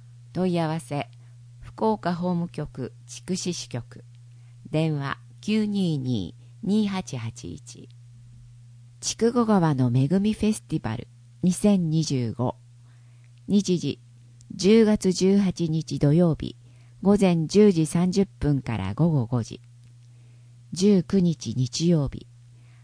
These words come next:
午前十時から午後四時。場所、福岡市役所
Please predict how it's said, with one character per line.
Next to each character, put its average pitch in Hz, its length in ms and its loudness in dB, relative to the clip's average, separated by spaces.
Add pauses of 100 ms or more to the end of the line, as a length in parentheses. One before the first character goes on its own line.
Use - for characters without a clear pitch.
(220)
午 180 200 6
前 160 240 2
十 208 240 4
時 185 120 2
か 147 160 -2
ら 135 200 -4 (120)
午 175 180 4
後 147 160 4
四 139 180 2
時。 - 180 -16 (960)
場 156 160 2
所、 - 280 -4 (520)
福 - 300 0
岡 208 280 4
市 180 180 -2
役 180 240 0
所 - 260 -6